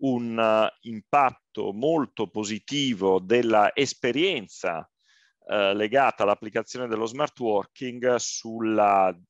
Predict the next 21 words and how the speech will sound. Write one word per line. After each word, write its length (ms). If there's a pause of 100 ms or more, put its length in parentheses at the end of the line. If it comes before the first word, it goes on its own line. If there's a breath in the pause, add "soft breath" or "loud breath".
(160)
beh, 160
sulla 260
digitalizzazione, 1400
lo 120
abbiamo 280
visto, 640 (680 loud breath)
ma 280
anche 400
sulle 1000
performance 720
a, 360
a 140 (300)
tre 240
livelli. 760 (140)
Eh, 320
innanzitutto 720
abbiamo 260
visto 340
la 280
performance 880
su 440